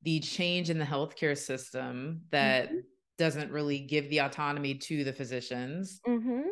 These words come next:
Speaker 1: Mm-hmm.
Speaker 2: And three, the pressure, like, we're, we're pressured to do the impossible. We're pressured to do things in a way that we just cannot do things.
Speaker 1: Yeah.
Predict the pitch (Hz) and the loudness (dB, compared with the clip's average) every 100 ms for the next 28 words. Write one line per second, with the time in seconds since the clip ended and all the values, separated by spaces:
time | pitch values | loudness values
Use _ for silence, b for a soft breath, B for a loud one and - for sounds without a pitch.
0 | - _ 170 160 151 151 202 214 - _ | -6 _ -8 -4 -4 -2 -4 -6 -12 _
1 | _ _ _ _ - 208 202 - 320 320 | _ _ _ _ 4 4 4 2 4 6
2 | 277 233 - _ _ 214 - - - 262 | 4 0 -4 _ _ 4 4 -8 6 10
3 | 247 - 240 190 147 147 175 165 175 185 | 10 6 6 8 6 8 8 8 8 6
4 | 185 - 196 196 - - 226 233 247 220 | 6 4 6 6 2 8 8 8 4 2
5 | 202 220 175 - 185 190 175 175 170 156 | 2 -2 -2 -4 0 2 2 0 0 0
6 | 160 - 160 - - - - _ _ _ | -2 0 0 -2 -4 -6 -6 _ _ _
7 | _ _ _ _ _ _ _ _ _ _ | _ _ _ _ _ _ _ _ _ _
8 | _ _ _ - 180 185 202 - 285 214 | _ _ _ -8 4 12 12 12 8 8
9 | - 240 196 214 180 185 170 185 165 165 | 8 4 4 -2 -2 -2 0 2 0 0
10 | 165 160 151 151 156 160 156 147 - - | 0 2 4 6 4 4 -2 -4 -4 -4
11 | 190 151 - - - - - - - - | -2 0 -4 -6 -12 -10 -10 -10 -12 -20
12 | _ _ _ _ _ _ _ 170 151 | _ _ _ _ _ _ _ -4 -4